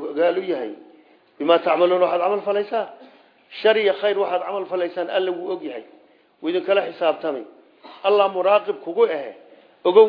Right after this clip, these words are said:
inuu Allah muraaqib kugu yahay. وعد الله، الله wuxuu u ballan qaaday, الذين kuwii aamanuu mu'minoobay,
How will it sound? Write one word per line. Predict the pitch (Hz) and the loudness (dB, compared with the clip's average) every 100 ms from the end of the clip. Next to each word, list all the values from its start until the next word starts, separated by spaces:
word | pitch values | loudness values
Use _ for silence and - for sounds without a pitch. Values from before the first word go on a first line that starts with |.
| 220 | 4
inuu | 202 | -2
Allah | 202 196 185 | -2 -2 -2
muraaqib | 180 190 185 160 - | 0 0 0 -6 -14
kugu | 151 | -12
yahay. | 135 104 - _ _ _ _ _ _ _ _ _ _ _ _ _ _ _ _ _ _ _ _ _ _ _ _ | -10 -12 -20 _ _ _ _ _ _ _ _ _ _ _ _ _ _ _ _ _ _ _ _ _ _ _ _
وعد | 143 143 151 175 | 2 4 4 4
الله، | 170 156 147 175 | 4 2 0 -2
الله | 165 | -2
wuxuu | 147 135 160 202 | -4 -4 -8 -8
u | |
ballan | 196 160 151 151 | -4 -4 -4 -4
qaaday, | 131 110 113 - - _ _ _ _ _ | -4 -4 -6 -14 -20 _ _ _ _ _
الذين | 165 165 165 160 | -2 -2 -2 -4
kuwii | 165 170 151 | -4 -4 -2
aamanuu | 143 151 170 | -4 -4 -4
mu'minoobay, | 165 160 147 131 120 127 | -4 -6 -6 -6 -6 -8